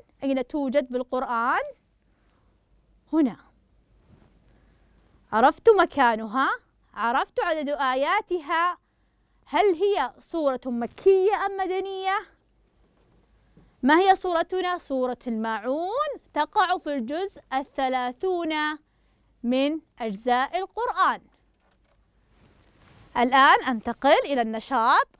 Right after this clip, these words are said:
ما اسم السورة التي تعلمتها؟ أشاهد، ما هي هذه السورة؟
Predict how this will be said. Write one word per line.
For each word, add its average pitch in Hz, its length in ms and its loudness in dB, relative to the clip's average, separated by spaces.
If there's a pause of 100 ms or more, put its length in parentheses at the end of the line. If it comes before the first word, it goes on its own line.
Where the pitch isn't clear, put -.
(440)
ما 508 380 -4
اسم 311 220 -4
السورة 320 720 2 (260)
التي 285 640 -2
تعلمتها؟ 262 1000 -6 (500)
أشاهد، 285 600 2
ما 370 120 0
هي 466 240 6
هذه 247 420 0
السورة؟ 226 480 -4